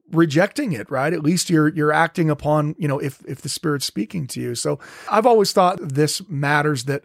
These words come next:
it's really important that we have our faith based upon the Holy Spirit of God speaking to us what truth is. Because whatever we rested on as, as, as far as physical, you know,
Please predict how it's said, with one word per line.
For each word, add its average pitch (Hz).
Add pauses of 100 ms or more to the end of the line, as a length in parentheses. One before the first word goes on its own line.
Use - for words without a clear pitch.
(680)
it's 170
really 240
important 170
that 147
we 131
have 156
our 139
faith 180
based 160
upon 135 (380)
the 139
Holy 185
Spirit 165
of 135
God 131 (420)
speaking 196
to 156
us 147
what 139
truth -
is. 117 (600)
Because 147
whatever 233
we 214
rested 170
on 151
as, 127
as, 139
as 139
far 151
as 127
physical, 165
you 147
know, 127